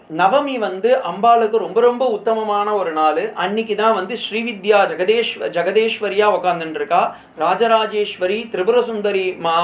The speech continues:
இருக்கா. ஒரு பக்கம் அம்பாள் பெரிய முக்குட்டம் வச்சுட்டு இருப்பா,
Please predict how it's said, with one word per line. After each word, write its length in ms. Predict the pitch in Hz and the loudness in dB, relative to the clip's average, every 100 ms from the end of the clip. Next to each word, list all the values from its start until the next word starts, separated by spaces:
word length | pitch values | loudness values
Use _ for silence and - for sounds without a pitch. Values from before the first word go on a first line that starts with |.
| 175 180 | 0 -2
இருக்கா. 360 | 170 160 165 151 185 - - - 180 | -6 -4 2 2 2 -2 -20 -10 0
ஒரு 200 | 202 214 | 4 4
பக்கம் 440 | 214 - 247 262 | 2 2 2 4
அம்பாள் 420 | 175 185 190 208 - - _ _ - _ _ _ _ _ _ _ _ _ _ _ _ - | -2 0 2 2 0 -14 _ _ -20 _ _ _ _ _ _ _ _ _ _ _ _ -10
பெரிய 320 | 170 185 220 | -4 -2 0
முக்குட்டம் 420 | 220 175 190 214 196 | 0 0 2 2 0
வச்சுட்டு 340 | 180 180 160 | -4 -6 -4
இருப்பா, 280 | 156 151 | -4 0